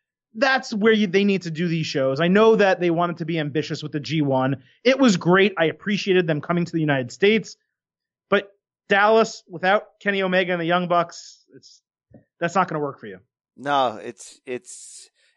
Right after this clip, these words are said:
Speaker 2: it was just bad timing in a lot of ways. You know, I'm sure they didn't anticipate A E W launching that big and all that and stealing some certain key talent. But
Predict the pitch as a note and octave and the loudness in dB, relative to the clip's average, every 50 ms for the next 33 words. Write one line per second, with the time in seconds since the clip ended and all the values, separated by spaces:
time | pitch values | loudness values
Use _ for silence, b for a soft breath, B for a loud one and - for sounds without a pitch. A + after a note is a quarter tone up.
0 | _ - D3+ E3 E3+ F#3+ G#3 - - F#3+ E3+ D#3 D3 - C#3 D3 C#3+ C3 B2+ B2 | _ -8 -8 -6 -6 -6 -8 -4 0 2 2 2 2 0 -2 -4 -4 -4 -6 -8
1 | A#2 A2 A2 G#2+ A2 G#2+ A2 G#2+ G#2+ G#2+ G#2 G2+ G#2 G2+ G2 G2 G2 G2 - - | -12 -14 -12 -12 -6 0 2 2 2 2 0 -2 -4 -4 -4 -4 -4 -6 -8 -10
2 | A2+ G#2+ G#2+ G#2 G2+ - - B2 A2+ A2+ A2+ G#2+ A2 A2 G#2+ G#2 - A2+ G2+ - | -8 -8 -8 -8 -8 -8 -6 -4 -4 -2 -4 -4 -6 -8 -10 -8 -8 -10 -10 -10
3 | - - A2+ G#2 G2+ F2 F#2+ G2+ G2+ G#2 G2+ G#2+ G2+ G2+ G#2+ G#2 G#2 G#2 G2+ G2+ | -8 -6 -6 -6 -6 -6 -6 -8 -8 -8 -8 -10 -12 -12 -14 -16 -16 -16 -16 -14
4 | G#2+ G#2 G#2 G#2+ G#2 - - G2 G2 G2+ G2 F#2 F#2 - - G#2+ G#2+ G#2 G2+ F#2+ | -12 -10 -10 -10 -10 -12 -14 -14 -12 -10 -10 -10 -10 -8 -6 -4 -4 -4 -4 -6
5 | G2 G#2 G2 G2+ G#2 G#2 G#2 G2+ G#2+ G#2+ G#2+ G#2 G2+ G#2+ G#2 F#2 - - - A#2+ | -8 -10 -10 -8 -6 -4 -4 -2 -2 -2 -2 -2 -2 -6 -8 -10 -10 -6 -4 -4
6 | A2+ A2+ A2+ A2 G2+ - - A2 G2 - A#2+ G#2+ G2 G2+ G2 - - C3+ A#2 - | -4 -4 -6 -8 -10 -12 -14 -14 -10 -8 -8 -8 -8 -10 -14 -12 -10 -10 -8 -6
7 | - C#3 B2+ B2+ B2+ C3 - - D3 D3 - | -4 -4 -4 -4 -6 -8 -8 -8 -8 -8 -8